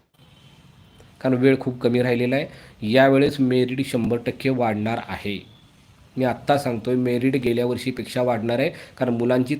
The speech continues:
तयारी तेवढी झालेली आहे. ऐक्यांमुळे यावर्षी निश्चित आठ ते दहा मार्काने मेरिट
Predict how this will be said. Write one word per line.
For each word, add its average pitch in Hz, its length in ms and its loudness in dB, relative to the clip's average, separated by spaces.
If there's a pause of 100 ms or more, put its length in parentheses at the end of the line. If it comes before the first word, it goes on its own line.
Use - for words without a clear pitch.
तयारी 120 280 2
तेवढी 120 280 0
झालेली 107 340 -2
आहे. 95 440 -8 (1500)
ऐक्यांमुळे 135 880 2 (120)
यावर्षी 135 640 2
निश्चित 135 680 0 (340)
आठ 135 300 0
ते 139 60 4
दहा 123 200 0
मार्काने 127 420 0
मेरिट 120 300 0